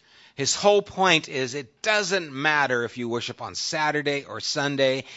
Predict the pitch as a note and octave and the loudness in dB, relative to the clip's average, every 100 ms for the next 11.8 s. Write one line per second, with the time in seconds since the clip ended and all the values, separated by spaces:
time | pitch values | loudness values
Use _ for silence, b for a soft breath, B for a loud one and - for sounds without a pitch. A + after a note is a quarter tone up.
0 | B - B2+ B2+ C3 D3+ C#3 C3+ - - | B -10 -10 -6 -8 -6 -10 -12 -20 -12
1 | D3 D3+ C#3+ - - - b b b _ | 0 2 2 -2 -18 -20 b b b _
2 | A#2 A#2+ A#2 G#2 F#2 F#2 A2+ A2+ B2 C3 | -6 -4 -4 -4 -4 -6 -8 -10 -8 -8
3 | D#3 D#3 C3+ B2+ - B2+ G#2+ G#2+ A2 G#2 | -2 0 0 -4 -6 -8 -10 -8 -12 -12
4 | - B - G#2+ G#2 G#2 G#2+ C3 D#3 D3+ | -20 B -10 -8 -6 -8 -4 -2 -2 -2
5 | C3+ B2+ - A#2+ A#2 A2+ A#2 A2 A2 G#2 | -4 -8 -10 -4 0 0 -2 -4 -4 -4
6 | F#2 D#2+ D#2 D2+ - - - F#2 F2+ E2 | -6 -8 -10 -12 -12 -14 -18 -18 -14 -12
7 | - - - - D2 - B B B B | -12 -12 -14 -16 -20 -20 B B B B
8 | B B _ G2+ G2+ A#2 D3+ D3 A2+ A#2 | B B _ -8 -4 0 -2 -2 -8 -4
9 | C3+ G#2+ F2+ G2 - F#2+ G2+ G2 F2+ F2+ | -2 -4 -8 -12 -18 -10 -8 -8 -10 -12
10 | - - - A2 A2 G2+ - _ _ _ | -10 -10 -6 -6 -6 -12 -20 _ _ _
11 | _ - F#2+ F2 D#2 C#2 D2+ D#2 | _ -20 -16 -14 -16 -18 -20 -20